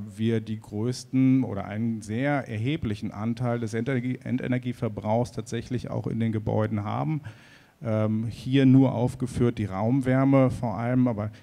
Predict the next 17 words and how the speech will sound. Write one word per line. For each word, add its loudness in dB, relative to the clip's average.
die -12
Prozesswärme 0
fehlt -2
hier 0
zum -2
Beispiel 0
noch 2
in 0
diesem, 0
äh, -2
Diagramm, -2
was -2
Sie -6
hier -2
links -4
sehen. -2
Ähm, -2